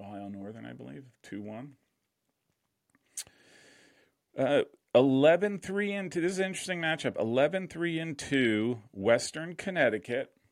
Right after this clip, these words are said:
not undefeatable, but a really respectable record, faces the six, six four and two Williams Eves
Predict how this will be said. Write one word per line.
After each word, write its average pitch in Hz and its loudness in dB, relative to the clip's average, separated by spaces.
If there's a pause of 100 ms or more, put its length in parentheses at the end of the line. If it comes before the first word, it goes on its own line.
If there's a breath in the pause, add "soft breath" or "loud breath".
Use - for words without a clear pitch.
(240)
not 117 -6
undefeatable, 135 -2 (120)
but 113 2 (360)
a 110 -2 (220)
really 110 -2 (340)
respectable 127 0
record, 107 4 (1200 soft breath)
faces 131 -2
the 123 -6
six, - -10 (100)
six - -6
four 165 -10
and 147 -6
two 143 -2
Williams 117 -4
Eves 90 -10